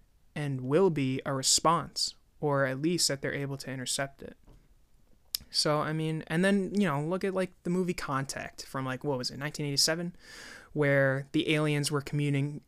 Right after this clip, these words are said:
uh, communicating with the humans via a radio signal giving prime numbers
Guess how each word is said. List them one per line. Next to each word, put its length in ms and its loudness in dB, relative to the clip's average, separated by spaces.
uh, 160 -2
communicating 560 0
with 140 -4
the 80 -8
humans 580 2
via 440 4
a 100 -2
radio 400 4
signal 600 0
giving 300 -2
prime 420 -2
numbers 560 -6